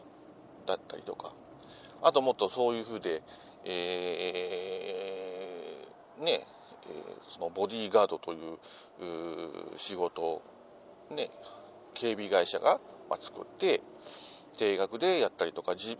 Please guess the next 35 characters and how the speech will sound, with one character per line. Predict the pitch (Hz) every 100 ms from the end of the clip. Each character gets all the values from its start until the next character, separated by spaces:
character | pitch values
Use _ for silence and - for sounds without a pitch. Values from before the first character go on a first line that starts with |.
| -
今 | 202
だ | 101
っ | 85
た |
ら | 87
も | 85
う |
ジ | 85 127
ー | 127
ピ | 156
ー | 160
エ |
ス | -
と | 123
か、 | 92 - - - - -
ね、 | 143 139 78 - - - - - - -
結 | - 202 -
構 | 185 147
こ | 110 120
の | 113 107 101 92 -
気 | - 147
合 |
い | 147
入 |
れ | 143
て | - 98 85 - - - - -
や | 107
れ | 113
ば | 104 87 - -
安 | 131 -
く | - 101 - - - - - -
済 | -
む | 131 98
方 | 104 92
法 | 95 90 -